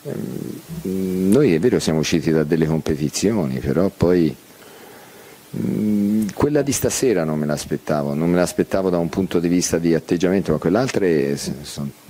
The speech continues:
tutte cose che, che possono succedere per come sono andate, per quella che è stata la piccola differenza che si è verificato, ecco.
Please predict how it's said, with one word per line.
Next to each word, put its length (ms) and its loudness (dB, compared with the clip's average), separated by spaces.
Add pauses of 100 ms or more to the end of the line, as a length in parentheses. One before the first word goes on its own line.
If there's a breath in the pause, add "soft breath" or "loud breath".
(160)
tutte 260 -4
cose 380 2
che, 280 0
che 140 -2
possono 400 -2
succedere 540 0
per 200 -2
come 220 0
sono 240 -2
andate, 840 0
per 360 0
quella 280 0
che 120 -4
è 40 0
stata 580 -2 (2250)
la 140 -6
piccola 440 -2
differenza 760 -2
che 140 -2
si 200 -2
è 80 2
verificato, 840 0
ecco. 280 -4